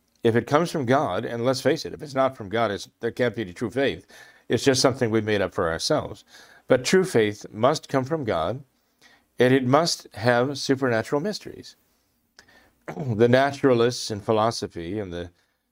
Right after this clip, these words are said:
the rationalists in philosophy start their philosophy by saying that you cannot, you cannot believe anything that you can't understand. It's wrong. It's an insult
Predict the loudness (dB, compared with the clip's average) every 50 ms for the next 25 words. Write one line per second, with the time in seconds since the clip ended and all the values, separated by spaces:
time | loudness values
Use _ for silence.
0 | _ _ -4 -2 2 4 4 4 4 2 0 -2 -4 -2 -2 -2 -2 -2 -4 -6
1 | -6 -8 -8 -6 -6 -4 -2 0 0 0 -2 -4 -8 -12 -12 -14 -16 -18 -18 -20
2 | _ _ _ _ _ _ _ _ _ -10 _ 2 2 4 4 2 -2 -4 -6 _
3 | _ _ -4 0 0 0 2 0 0 0 2 2 0 0 -2 -8 -14 -12 -10 -10
4 | -10 -10 -8 -6 -6 -6 -6 -6 -6 -6 -6 -6 -6 -6 -8 -12 -14 _ _ _
5 | _ _ _ _ _ _ _ -2 0 2 2 2 2 -2 -8 _ _ _ _ _
6 | _ _ -2 0 0 0 -2 -6 -14 -12 -4 0 0 2 2 0 0 -2 -4 -8
7 | _ _ _ _ _ _ _ _ _ _ _ _ _ _ _ _ _ _ -4 -4
8 | -4 -4 -2 0 0 2 2 2 2 0 0 -2 -2 -2 -2 -4 -6 -8 -10 -12
9 | -16 _ _ _ _ _ _ _ _ _ _ _ _ _ _ _ _ _ _ _
10 | _ _ _ _ _ 4 4 6 4 2 2 0 -2 0 0 -2 -2 -2 -4 0
11 | 0 0 0 0 -2 -4 -6 -10 -12 -10 -12 -12 -12 -16 -20 _ _ _ _ _
12 | -2 -2 -2 0 2 4 4 4 4 2 -2 -4 -8 -8 -8 -10 -10 -6 -2 -2
13 | -2 0 0 -2 -2 -2 -4 -6 -10 -16 -20